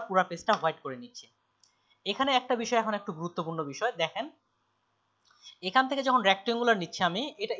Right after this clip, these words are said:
ইচ্ছা মতো আপনি এই যে ছোট বড় হচ্ছে, ইচ্ছা মতো ছোট বড় যেমন ইচ্ছা করতে পারছেন। যদি আপনি এই অবস্থায় keyboard থেকে shift button চাপেন তাহলে এটা আপনার perfect ভাবে একটা স্কয়ার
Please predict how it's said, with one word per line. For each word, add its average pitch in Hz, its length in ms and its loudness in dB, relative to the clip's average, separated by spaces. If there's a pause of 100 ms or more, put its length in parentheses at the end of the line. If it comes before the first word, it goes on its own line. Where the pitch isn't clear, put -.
ইচ্ছা 214 220 -6
মতো 233 160 2
আপনি 220 160 -2
এই 190 80 -10
যে 185 100 -10
ছোট 180 120 -4 (100)
বড় 135 160 -2
হচ্ছে, - 160 -20 (140)
ইচ্ছা - 240 -6
মতো 208 140 -4 (600)
ছোট 220 160 4 (100)
বড় 180 160 4
যেমন 185 220 6
ইচ্ছা 175 200 -12
করতে 147 240 -8
পারছেন। - 320 -8 (500)
যদি 202 360 -2
আপনি 277 160 -4 (180)
এই 254 80 2 (100)
অবস্থায় 247 400 0
keyboard 233 340 2
থেকে - 160 -4 (160)
shift - 280 -10 (100)
button 175 300 6
চাপেন 175 280 -2 (600)
তাহলে 190 220 4
এটা 214 160 2
আপনার 226 180 -4 (180)
perfect 196 560 8
ভাবে 190 200 4
একটা - 140 -8 (140)
স্কয়ার 151 220 -2